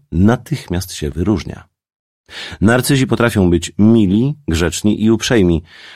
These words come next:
ale uważają, że nie muszą się starać, więc gdy tylko ktoś ich sprowokuje,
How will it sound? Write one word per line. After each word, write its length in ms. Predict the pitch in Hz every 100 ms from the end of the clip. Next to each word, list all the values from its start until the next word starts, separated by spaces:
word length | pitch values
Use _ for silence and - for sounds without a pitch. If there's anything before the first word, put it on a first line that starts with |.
| -
ale 200 | 107 120
uważają, 460 | 113 110 120 123
że 120 | 110
nie 100 | 104
muszą 240 | 104 104 98
się 140 | 95
starać, 720 | 92 - 78 - - - - _ -
więc 300 | 113 120 107
gdy 200 | 101 107
tylko 300 | 117 104 98
ktoś 320 | - 92 87 -
ich 220 | 95 -
sprowokuje, 720 | - 85 80 82 107 98 90